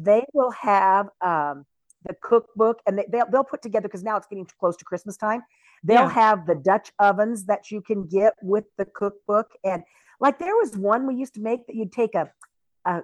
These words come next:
Speaker 1: a yellow cake and a can of cherries, you know, like cherry pie filling, and put that on top. You put the yellow cake mix in the pan, and then
Speaker 2: Yeah.
Speaker 1: you'd pour, you'd put the cherries on top of that,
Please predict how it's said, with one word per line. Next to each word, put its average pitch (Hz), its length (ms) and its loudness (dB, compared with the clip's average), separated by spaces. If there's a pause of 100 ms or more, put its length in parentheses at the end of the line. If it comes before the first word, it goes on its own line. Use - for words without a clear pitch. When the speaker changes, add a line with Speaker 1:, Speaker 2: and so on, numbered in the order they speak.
(420)
Speaker 1:
a 185 60 0
yellow 269 360 6
cake - 580 0 (400)
and 202 360 4
a 180 80 -2
can 240 560 -2
of 220 140 0 (220)
cherries, 180 880 0 (260)
you 196 80 0
know, 196 80 4
like 190 180 2
cherry 226 240 2
pie 202 260 2
filling, 180 260 -2
and 170 80 -8
put - 160 -2
that 233 140 8
on 220 100 4
top. - 140 -2
You 214 80 -6
put - 160 0
the 233 60 -8
yellow 240 180 4
cake 226 240 -4
mix 202 220 -12 (100)
in 202 160 -2
the 190 60 -6
pan, 170 360 -2 (380)
and 226 100 4
then 233 80 4
Speaker 2:
Yeah. 233 60 0
Speaker 1:
you'd 214 120 -4
pour, 220 480 4
you'd 196 180 -4
put 220 200 0
the 196 160 2 (120)
cherries 254 400 2
on 202 160 0
top 202 220 2
of 180 120 -8
that, 190 180 0